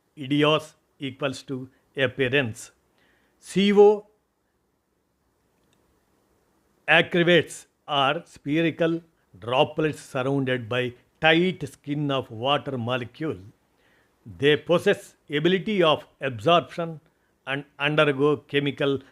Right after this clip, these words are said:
reactions by gaining energy from lightning or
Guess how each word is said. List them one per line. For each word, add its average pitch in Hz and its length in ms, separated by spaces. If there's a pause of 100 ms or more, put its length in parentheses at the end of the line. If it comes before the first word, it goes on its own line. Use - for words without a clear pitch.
reactions 139 800 (380)
by 120 220
gaining 147 640 (240)
energy 147 440
from 131 380 (460)
lightning 143 540 (720)
or 123 220